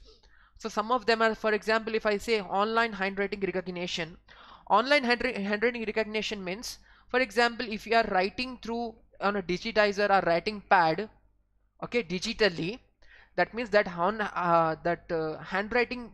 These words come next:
the manual handwriting, whatever you are writing here, so that, uh, <coughs> conversion of text, whatever you have written, it will be right. First thing is that the, whatever you have write,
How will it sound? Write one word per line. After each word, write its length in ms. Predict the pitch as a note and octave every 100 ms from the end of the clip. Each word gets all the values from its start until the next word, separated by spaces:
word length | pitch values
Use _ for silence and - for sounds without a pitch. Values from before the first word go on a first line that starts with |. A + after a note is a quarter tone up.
| F3
the 120 | F3+
manual 380 | F3 F3+ G3+ A#3
handwriting, 480 | G3+ G#3 G#3 G3 G3
whatever 340 | F3 G#3 G#3
you 100 | G3+
are 80 | F#3+
writing 360 | D#3+ E3+ G3 A3+
here, 320 | F#3 E3+ F#3 A#3+ - - - - _
so 220 | - A#3+
that, 320 | G#3+ G#3+ A3 - _ _
uh, 340 | G3+ G3 G3 F#3 E3+ _
<coughs> 300 | G3+ F3+ E3
conversion 480 | - G3 B3 A#3+ A#3+
of 120 | A3+
text, 220 | A3+ G#3+ -
whatever 340 | F#3+ A#3 A3+
you 140 | G#3+
have 180 | G#3+ G#3+
written, 460 | F3 F3 A3 F#3+ A#3+ _ - - - _ -
it 260 | A#3+ -
will 180 | A3+ C4+
be 140 | B3 C#4
right. 340 | A3 G3 A#3+ - _ _ _ _ _ _ _ _ _ -
First 300 | G3+ A#3 -
thing 160 | C4+
is 140 | C4 G3
that 240 | C4+ C4+ - F#3
the, 560 | G3+ G3 F#3 F3 F3 - - -
whatever 340 | F#3+ B3+ B3+
you 140 | A#3
have 160 | A3 A3+
write, 320 | G3 F#3+ C4